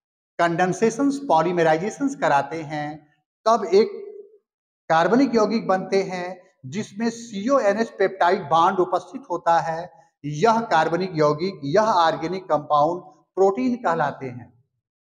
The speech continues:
अब देखिए, Jupiter ion की बात हम लोग करें। Jupiter ion क्या होते हैं? अभी हम लोग देखें कि amino acids में, amino acid में सीओओएच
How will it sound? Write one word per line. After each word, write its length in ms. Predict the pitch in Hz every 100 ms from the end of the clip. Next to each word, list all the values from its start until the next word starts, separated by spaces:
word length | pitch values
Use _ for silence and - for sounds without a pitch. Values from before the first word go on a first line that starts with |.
| _ _ _ _ _ _ -
अब 160 | 190 170
देखिए, 600 | 208 - 196 208 - -
Jupiter 500 | 151 147 240 247 247
ion 360 | 202 185 196 -
की 80 | 180
बात 300 | 156 165 160
हम 180 | 165 156
लोग 200 | 160 -
करें। 400 | 123 127 151 - _ _
Jupiter 480 | 156 135 214 247 254
ion 240 | 214 208 226
क्या 220 | - 196
होते 300 | 190 190 190
हैं? 380 | 165 165 165 - -
अभी 240 | 180 254
हम 200 | 208 214
लोग 180 | 226 226
देखें 340 | 180 180 202 -
कि 160 | 202
amino 480 | 175 170 175 202 220
acids 360 | 190 233 233 -
में, 460 | 202 202 226 226 _ _ _ _ _ _ _ _ _ _ _ _ _ 165
amino 460 | 175 196 226 262
acid 320 | 220 185 240
में 600 | 226 226 214 226 233 - - _ _
सीओओएच 1200 | _ - - 196 202 202 208 170 175 180 196 -